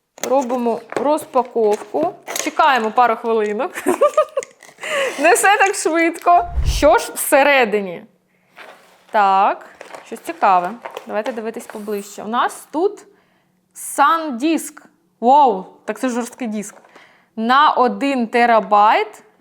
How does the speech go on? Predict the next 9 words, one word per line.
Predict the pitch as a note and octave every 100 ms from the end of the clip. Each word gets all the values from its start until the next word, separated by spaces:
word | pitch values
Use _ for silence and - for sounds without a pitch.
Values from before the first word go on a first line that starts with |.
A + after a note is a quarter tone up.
| _
І, | A3 B3+ C#4+
до | B3 A#3
речі, | C4 B3
з | G3+
дуже | F#3+ G#3 D4 D#4+
непоганою | C#4 A#3 A#3+ A#3 B3+ B3
швидкістю. | B3+ C#4 - A3 - F3+
Тисяча | - C4+ C4+ A#3+ A3
п'ятдесят | A3 G#3 G#3+ - C4 D#4